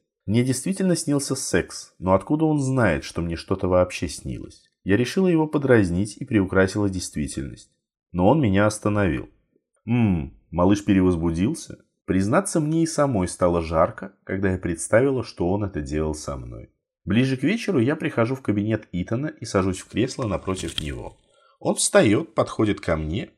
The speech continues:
поднимает и сажает на стол. Я удивлённо смотрю на него, он упирается руками в стол с двух сторон от меня, наклоняет к моему уху голову,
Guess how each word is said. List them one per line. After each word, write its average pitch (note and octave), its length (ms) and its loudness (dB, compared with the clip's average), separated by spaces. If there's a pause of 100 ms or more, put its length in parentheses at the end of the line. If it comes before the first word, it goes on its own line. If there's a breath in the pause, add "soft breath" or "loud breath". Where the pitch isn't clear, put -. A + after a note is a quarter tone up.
(140)
поднимает G2+ 640 -2
и C3 60 -4
сажает C#3 440 -2
на A2+ 120 -2
стол. - 520 -8 (140)
Я F2+ 180 2
удивлённо G2+ 500 -2
смотрю D2+ 480 -6
на F2 80 -6
него, C3 400 -10
он G#2 120 -6
упирается G2+ 540 2
руками F2+ 340 -2
в D2+ 80 -10
стол - 320 -4
с A2+ 80 -10
двух F#2 240 -6
сторон E2 400 -4
от D2 140 -14
меня, D#2 420 -8 (220)
наклоняет E2 680 -4
к - 100 -20
моему D2+ 380 -8
уху - 380 -10
голову, D3+ 640 -4